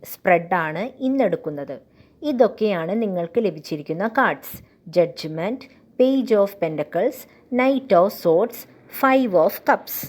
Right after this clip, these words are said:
നിങ്ങൾക്കിപ്പോൾ പലതിനെക്കുറിച്ചും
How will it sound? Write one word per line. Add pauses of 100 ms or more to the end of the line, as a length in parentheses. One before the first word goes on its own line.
(2500)
നിങ്ങൾക്കിപ്പോൾ (220)
പലതിനെക്കുറിച്ചും